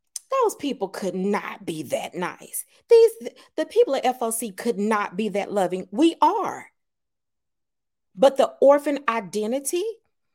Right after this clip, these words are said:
won't allow you to see that. What else does it look like being super critical? That you hear if somebody is a half step off the note or somebody's offbeat, a girl, they said they didn't say that right. And they tried to say that scripture.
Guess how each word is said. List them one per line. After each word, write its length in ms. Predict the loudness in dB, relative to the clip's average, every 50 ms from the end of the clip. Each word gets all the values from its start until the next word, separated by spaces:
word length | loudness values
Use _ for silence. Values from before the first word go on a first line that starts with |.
| _ _ _
won't 260 | 2 2 4 4 4
allow 200 | 4 2 2 2
you 160 | 0 -2 -2 -6
to 80 | -6
see 240 | -8 -8 -8 -6 -4
that. 240 | -4 -4 -4 -4 -4
What 200 | -4 -4 -2 -2
else 180 | -2 -2 -4
does 160 | -4 -6 -6 -6
it 80 | -6
look 200 | -4 -4 -4 -2 -2
like 300 | -2 -2 -2 -4 -4 -4
being 260 | -2 0 0 0 0
super 360 | 0 0 -2 -2 -2 -4 -6
critical? 540 | 0 2 4 4 4 2 -4 -6 -8 -8 -10 _ _ _ _ _ _ _ _ _ _ _ _ _ _ _ _ _ _ _ _ _ _ _ _ _ -20 _ _ -20 _ 2
That 220 | 2 2 2 2
you 100 | 0 -2
hear 220 | -2 0 0 0 0
if 60 | -2
somebody 640 | -2 -2 -2 -2 0 0 -2 0 0 -2 -2 -4 -10 -16 _ _ _ _
is 300 | -2 0 2 2 0 0 -2 _
a 120 | 2 2 2
half 600 | 2 -4 -6 -4 -2 0 0 0 -2 -2 -6 -8 _ _ _ _
step 520 | -8 -6 -6 0 2 4 4 4 0 -2 _
off 280 | 2 2 2 0 -4 _
the 80 | -6 -4
note 400 | -2 -2 -2 -2 -2 -4 -6 -4 -2
or 120 | -2 -2
somebody's 480 | -2 -2 -4 -4 -2 -2 -4 -4 -6 -4
offbeat, 420 | 0 0 0 0 -2 -4 -6 -6 -4
a 60 | -6
girl, 320 | -6 -6 -4 -2 -2 0
they 140 | 0 -2 -4
said 280 | -4 -6 -6 -6 -2 -2
they 120 | -2 -2
didn't 160 | -2 -4 -6 -6
say 200 | -4 -4 -2 -2
that 200 | -2 -4 -4 -2
right. 260 | -2 -4 -4 -4 -8 -14 -20 -20 -16 -14
And 100 | -4 0
they 120 | 0 0
tried 280 | 0 0 -2 -2 -2 -2
to 80 | -4 -6
say 140 | -4 -2 -2
that 120 | -2 -2
scripture. 360 | -2 -4 -6 -6 -2 -4 -4